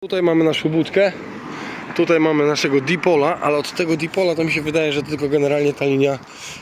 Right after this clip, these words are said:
e, jest zaczepiona, tylko tam nie przechodzi przez to dipi, które jest tutaj na tym dipolu. Wydaje mi się, że to jest bezpośrednia linia z tego dipi tutaj po prawej stronie, nowego typu.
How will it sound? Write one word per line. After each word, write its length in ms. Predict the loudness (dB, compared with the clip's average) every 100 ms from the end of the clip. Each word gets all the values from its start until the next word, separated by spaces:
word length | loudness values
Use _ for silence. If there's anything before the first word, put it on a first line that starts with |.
| -6
e, 40 | -2 0 2 0 -2 -6 -14 -18 -20 -18 -16 -4
jest 220 | -2 -2
zaczepiona, 560 | -2 -2 -2 0 0 -2
tylko 260 | -4 -10 -10
tam 140 | -12 -14 -18 -18 -20 -18 -4
nie 120 | -2
przechodzi 440 | -2 0 0 0 -2
przez 280 | -2 -2 0
to 140 | -2
dipi, 280 | -2 -4 -6
które 280 | -2 2 2
jest 180 | 0
tutaj 200 | -2 0
na 100 | 0
tym 140 | 0 -4
dipolu. 380 | -2 0 0 -2 -8 -18 -18 -18 -8
Wydaje 280 | -4 0 0
mi 100 | 0
się, 120 | -2
że 60 | -2
to 100 | -2
jest 140 | -2
bezpośrednia 680 | -2 -2 -2 -4 -2 0 0
linia 400 | 2 2 2 0
z 320 | -2 0 -2 -4 -16 -16 -16 -18 -18 -18 -12 -2
tego 260 | 0 0
dipi 300 | 0 -2 -2
tutaj 240 | -4 -4 -4
po 120 | -2
prawej 320 | -2 0 0
stronie, 340 | 0 0 2 2
nowego 340 | 2 2 0
typu. 360 | 0 2 2